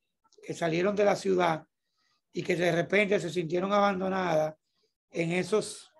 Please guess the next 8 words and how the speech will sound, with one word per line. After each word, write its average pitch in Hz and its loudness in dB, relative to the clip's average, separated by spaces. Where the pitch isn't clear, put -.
eh, 139 -2
en 151 -6
esas 180 0
afueras 175 0
de 143 0
la 135 -4
ciudad, 135 -8
¿no? 175 -16